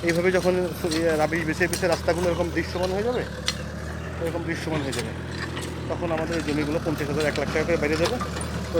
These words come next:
যার কারণে আমি বলবো যে আপনারা দ্রুত জমি যোগাযোগ করুন। এই যে আমাদের এই ব্লকটা দেখেন, সমস্ত কিছু একদম পরিকল্পিত।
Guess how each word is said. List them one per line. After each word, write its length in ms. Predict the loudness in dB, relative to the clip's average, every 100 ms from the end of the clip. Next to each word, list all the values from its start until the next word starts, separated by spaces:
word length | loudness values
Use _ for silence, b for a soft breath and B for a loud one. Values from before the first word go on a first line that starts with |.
| 6
যার 140 | 6 8
কারণে 180 | 6 8
আমি 100 | 6 6 6
বলবো 220 | 6 8 6 6
যে 60 | 4
আপনারা 200 | 4 2 2
দ্রুত 160 | 2 2
জমি 160 | 4 2 4
যোগাযোগ 240 | 4 6 6
করুন। 200 | 4 0 -2 -4 -4 -6 -4 -4 -2
এই 60 | 4
যে 40 | 4
আমাদের 160 | 6 6
এই 40 | 4
ব্লকটা 260 | 2 0 -4
দেখেন, 180 | -2 -2 -4 -4 -6 -4 -4 -4 -4 -4 -4 -4 -4 -2
সমস্ত 420 | 2 2 2 -2 -2 -2
কিছু 160 | -2 -2
একদম 240 | 0 -2 -2 -2 -4 -4 -4 -4 -4 -2
পরিকল্পিত। 500 | 0 0 0 0 -2